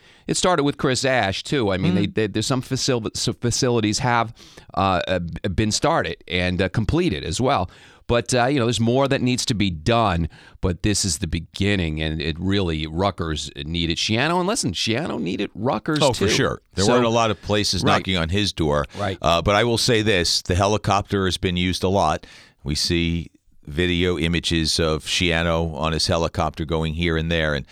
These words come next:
Speaker 2: we didn't see that with Chris Ash for whatever reason, because maybe the commitment wasn't there, not on his part, but on the school's part, to those kind of resources. So those are the kind of things that Greg Schiano brings to the table, no
Speaker 1: De-,
Speaker 2: doubt.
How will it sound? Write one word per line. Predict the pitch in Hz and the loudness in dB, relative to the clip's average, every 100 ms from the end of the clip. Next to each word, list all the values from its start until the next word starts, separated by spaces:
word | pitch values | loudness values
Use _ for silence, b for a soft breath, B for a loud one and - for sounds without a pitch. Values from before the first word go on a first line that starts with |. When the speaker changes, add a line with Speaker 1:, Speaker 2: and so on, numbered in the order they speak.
| B | B
Speaker 2:
we | 95 107 | -2 -2
didn't | 135 | 0
see | 135 | -2
that | 139 127 | -2 -2
with | 113 | -6
Chris | - 123 123 | -4 0 2
Ash | 104 78 - | 2 0 -6
for | - 87 | -4 -2
whatever | 85 92 90 | 0 0 0
reason, | 90 80 71 | 0 -2 -4
because | - 73 78 | -6 -4 -4
maybe | 82 78 | -4 -4
the | 78 | -4
commitment | - 92 104 107 | -4 -6 -6 -6
wasn't | 87 95 87 | -4 -4 -4
there, | 87 85 85 B B | -4 -2 -4 B B
not | - 98 | -4 -2
on | 73 | -2
his | 95 - | -4 -2
part, | 98 92 B - | -2 -4 B -10
but | 73 | -6
on | 67 | -4
the | 58 | -6
school's | - 90 85 | -6 -6 -4
part, | - 78 | -4 -4
to | - | -4
those | 73 76 | -2 -2
kind | - 78 | -2 -4
of | 67 | -2
resources. | 69 - 65 71 69 | -4 -4 -4 -4 -4
So | - 73 | -2 0
those | 78 - | 0 0
are | |
the | 69 | -2
kind | - 110 | -2 -2
of | 104 | 0
things | 92 87 - B B - | -2 -2 -4 B B -8
that | 76 | -4
Greg | 80 78 - - - | -2 -4 -6 -20 -12
Schiano | - 73 65 62 | -6 -4 -4 -8
brings | 60 62 - | -8 -10 -8
to | 69 | -6
the | 67 | -6
table, | - 60 58 - _ - | -4 -6 -6 -12 _ -12
no | - 64 | -6 -2
Speaker 1:
De-, | 127 | -4
Speaker 2:
doubt. | - | -4